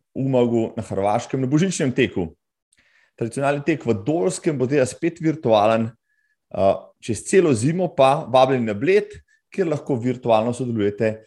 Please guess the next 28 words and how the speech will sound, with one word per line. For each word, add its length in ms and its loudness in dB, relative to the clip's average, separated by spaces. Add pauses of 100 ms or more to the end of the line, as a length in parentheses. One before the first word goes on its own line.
(120)
na 160 -6
blejskem 600 -2 (140)
razglednem 640 2
trailu. 400 0 (1120)
No, 200 -2
če 280 -4
za 140 -6
kako 280 -2
priditev 340 -4
še 280 -4
veste, 500 -2 (920)
a, 140 2 (360)
pa 180 2
bi 160 2
jo 300 4
želeli 300 -2
predstaviti, 680 0
zapišite 420 0
v 80 6
komentar, 600 2 (440)
pošljite 460 4
mi, 160 0 (280)
pa 140 -2
omenim 520 2
in 160 -6
predstavim 600 0
v 140 0
naslednji 560 -4